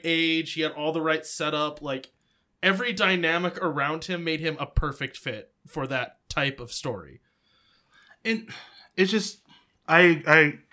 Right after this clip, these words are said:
Speaker 2: can't really say anymore because just you kind of encompassed everything <laughs> I wanted to say with that. But just
Speaker 1: <laughs> Well, no, but I think it's a very good point to say that his defining characteristic, even though, like,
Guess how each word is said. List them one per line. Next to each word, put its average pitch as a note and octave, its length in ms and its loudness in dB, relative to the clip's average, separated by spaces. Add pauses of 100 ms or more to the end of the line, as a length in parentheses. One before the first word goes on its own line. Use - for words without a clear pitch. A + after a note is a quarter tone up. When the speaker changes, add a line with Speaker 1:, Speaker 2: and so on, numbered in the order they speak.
(480)
Speaker 2:
can't C#3+ 240 4
really C3 200 4
say C3+ 240 4
anymore B2+ 360 4
because A#2 360 -2
just A#2 360 -8 (320)
you B2 300 -2
kind B2+ 180 4
of A2+ 80 -2
encompassed B2+ 480 0
everything C#3+ 380 6
<laughs> - 0 -
I F#3+ 120 4
wanted F3+ 280 8
to G3 80 0
say - 320 2
with - 260 -8 (140)
that. - 180 -6 (360)
But A#3+ 220 10
just B3 180 -4
Speaker 1:
<laughs> - 1300 2
Well, F4 120 4
no, F4+ 180 4
but - 240 -2 (220)
I B3+ 100 6
think D#4+ 200 2
it's E4+ 140 0
a D#4 60 2
very B3 220 2
good G#3+ 180 -4
point F3 280 2
to - 80 -4
say E3+ 220 2
that D#3 140 -4
his F#3+ 160 -2
defining F#3+ 420 -4
characteristic, E3+ 880 -2
even G3 320 -2
though, F3 340 6
like, D3 340 -2